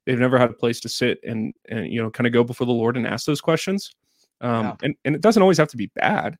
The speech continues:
Speaker 1: You know, sometimes it's like, "Yeah, I mean, I always wanted to get the respect of my dad and I never had it."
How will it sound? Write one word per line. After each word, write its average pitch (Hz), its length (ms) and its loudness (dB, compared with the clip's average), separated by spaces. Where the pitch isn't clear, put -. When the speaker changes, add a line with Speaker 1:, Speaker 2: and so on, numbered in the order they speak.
Speaker 1:
You 117 100 -2
know, 117 60 2
sometimes 127 420 -2
it's 117 100 -6
like, 123 240 0
"Yeah, 185 180 4
I 131 60 4
mean, 123 140 6
I 123 40 6
always 131 320 2
wanted 139 240 2
to 127 40 -2
get 123 160 -2
the 139 80 0
respect 120 280 -4
of - 40 -10
my 120 80 -2
dad 120 220 2
and 120 60 -2
I 113 60 -2
never 113 140 0
had 110 220 -2
it." - 80 -14